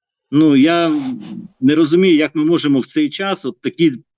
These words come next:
припускатися от таких ось помилок, от таких от проволочок. Це все просто, ну, це ціна цьому, це, це чиїсь життя.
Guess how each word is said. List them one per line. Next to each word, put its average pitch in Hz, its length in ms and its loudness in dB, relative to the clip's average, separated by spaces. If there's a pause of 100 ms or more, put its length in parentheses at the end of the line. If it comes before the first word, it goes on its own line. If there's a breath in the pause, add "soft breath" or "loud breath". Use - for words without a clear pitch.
припускатися 147 720 -2
от 117 140 -4
таких 135 300 -6
ось 113 160 -2
помилок, 143 520 2
от 117 100 -6
таких - 280 -6
от 117 140 -6
проволочок. 131 640 -2 (400)
Це - 140 -6
все 175 300 -4
просто, 120 800 -4
ну, 139 120 -2
це 160 200 -2
ціна 165 600 -4 (180)
цьому, 127 340 0
це, 123 280 0
це 131 200 -2
чиїсь 143 360 0
життя. 117 360 -8